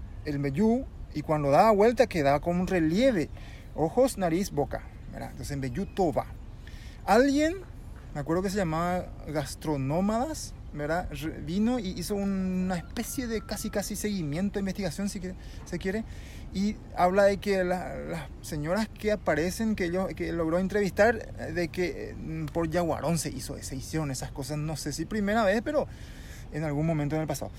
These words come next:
Eso se estaba rescatando con una de las señoras, justamente en zona rural, en una compañía que se llama Potrero,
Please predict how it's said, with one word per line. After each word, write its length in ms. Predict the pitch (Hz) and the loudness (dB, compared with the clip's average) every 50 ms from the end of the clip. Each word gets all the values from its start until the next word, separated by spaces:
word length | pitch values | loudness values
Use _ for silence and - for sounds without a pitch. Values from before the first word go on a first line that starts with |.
| - - - - - - - - - - - | -12 -12 -12 -12 -12 -12 -14 -14 -14 -2 0
Eso 200 | 240 262 214 262 | 2 2 2 0
se 80 | 240 | -2
estaba 220 | 240 208 233 226 226 | 2 4 4 4 4
rescatando 480 | 233 240 269 240 180 185 185 190 202 | 4 2 2 2 2 0 0 0 -2
con 100 | 196 190 | -2 0
una 100 | 170 180 | 0 2
de 60 | 190 | 2
las 80 | 202 196 | 2 0
señoras, 380 | 220 233 170 156 151 160 165 143 | 0 0 0 0 0 0 -2 -2
justamente 340 | - - - 190 160 147 160 | -6 -6 -4 -4 -4 -2 -4
en 80 | 170 160 | -4 -4
zona 260 | - 156 151 156 160 | -4 -4 -4 -4 -4
rural, 300 | 170 190 165 139 131 135 | -2 0 0 2 2 0
en 240 | 143 151 143 139 135 | 0 -4 -4 -4 -4
una 120 | 135 139 | -4 -4
compañía 300 | - 151 151 160 147 135 | -4 -4 -2 -2 -2 -2
que 40 | 131 | -4
se 60 | 139 | -4
llama 140 | 143 135 143 | -4 -4 -4
Potrero, 440 | - 170 165 - - 165 170 196 | -4 -4 -4 -2 -2 -2 0 0